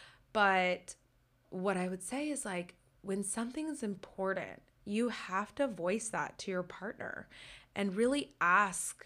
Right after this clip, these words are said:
for their support. I also know that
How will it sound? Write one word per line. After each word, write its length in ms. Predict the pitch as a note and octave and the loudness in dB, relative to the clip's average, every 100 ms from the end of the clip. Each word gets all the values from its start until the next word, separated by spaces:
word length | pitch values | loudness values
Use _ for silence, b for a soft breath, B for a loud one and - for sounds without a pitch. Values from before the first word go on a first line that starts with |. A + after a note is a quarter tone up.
| - | -20
for 240 | - G3 F#3 | -6 -2 0
their 260 | F#3 E3+ | 2 0
support. 800 | E3 - F3 - F3 A#2 - - - b b b b b b b b _ _ _ _ - | 0 -6 -8 -4 -2 -2 -6 -18 -20 b b b b b b b b _ _ _ _ 2
I 200 | F#3+ F#3+ | 4 4
also 400 | F#3+ F#3 G3+ F#3 | 2 0 0 0
know 400 | F3+ E3 E3+ F#3+ | 0 -2 -2 -2
that 540 | G3+ E3 D#3+ E3 E3 | 0 0 -2 -4 -8